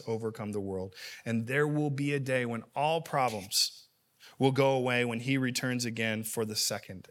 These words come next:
advent. So friends, this is the peace that Jesus came to give us. Now, here's the reality. We talked about this again last week, that there is actually two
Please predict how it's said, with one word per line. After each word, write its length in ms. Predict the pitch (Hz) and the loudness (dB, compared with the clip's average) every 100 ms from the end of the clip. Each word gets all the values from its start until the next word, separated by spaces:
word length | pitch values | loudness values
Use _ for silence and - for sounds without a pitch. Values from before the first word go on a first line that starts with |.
| - | -14
advent. 520 | 95 95 - - - _ _ _ _ _ _ _ | -14 -14 -18 -16 -18 _ _ _ _ _ _ _
So 160 | - 117 | -4 0
friends, 800 | 151 135 95 - - - - - _ _ _ _ _ _ | 4 4 4 2 2 -2 -20 -20 _ _ _ _ _ _
this 240 | 131 147 - | 0 4 4
is 160 | 123 | 2
the 100 | 117 | -2
peace 320 | 110 127 113 - | -4 -4 -4 -6
that 120 | 104 | -8
Jesus 340 | 110 107 98 | -6 -4 -4
came 380 | - 117 110 95 | -6 -8 -8 -10
to 160 | - 101 | -10 -8
give 200 | 104 - | -8 -10
us. 340 | - - - - _ _ _ _ _ _ _ _ - | -10 -8 -8 -14 _ _ _ _ _ _ _ _ -4
Now, 120 | 123 | -2
here's 320 | 123 170 165 | 0 0 2
the 80 | 151 | 2
reality. 440 | 135 127 120 98 107 _ _ - - - - | 2 2 0 -2 -12 _ _ -20 -20 -10 2
We 120 | 131 | 4
talked 300 | 170 151 151 | 6 4 4
about 180 | 147 139 | 2 2
this 180 | 135 | 2
again 280 | 139 139 131 | 2 4 4
last 260 | 127 131 - | 4 4 2
week, 140 | 110 | 0
that 160 | 123 123 | 0 4
there 160 | 151 | 4
is 120 | 160 147 - | 4 2 4
actually 420 | 156 - 147 123 | 6 4 2 2
two 340 | - - 175 | 4 4 2